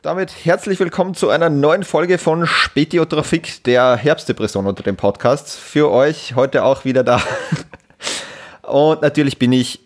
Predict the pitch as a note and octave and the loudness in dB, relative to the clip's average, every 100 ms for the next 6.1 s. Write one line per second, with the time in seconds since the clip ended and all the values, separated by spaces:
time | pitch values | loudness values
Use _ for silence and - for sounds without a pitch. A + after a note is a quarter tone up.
0 | - A2 A#2 - - A#2 A#2+ A#2 G#2 G#2+ | -2 2 2 -2 -6 -4 -2 0 2 2
1 | - G#2+ A2 - - G#2+ G2 G#2 A2 G#2+ | 0 -2 -4 -4 0 2 2 2 2 2
2 | G2 G#2 A2 - G#2 - A2 A2 G#2+ G#2+ | 0 0 -4 -2 -2 0 -4 -4 0 0
3 | A2+ A2+ A2+ - B2 B2 B2 - B2 B2 | 2 0 -2 -2 0 2 0 0 0 0
4 | A#2+ A#2 A#2 A2 A2+ B2 B2 - B2 - | -2 -2 -2 0 0 0 -2 0 -2 0
5 | C#3 - B2+ B2+ B2+ B2+ A#2+ C#3 C3 B2 | -6 -2 2 2 2 0 -2 2 2 0